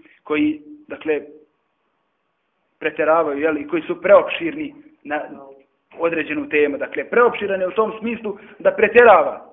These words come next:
Dakle, nije više to u granicama, već je, e, pretjerivanje.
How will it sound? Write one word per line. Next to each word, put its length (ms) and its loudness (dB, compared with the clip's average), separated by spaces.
Dakle, 280 -2
nije 180 -2
više 240 -6
to 100 -4
u 60 -4
granicama, 440 0
već 180 -8
je, 60 0
e, 100 -8
pretjerivanje. 640 -4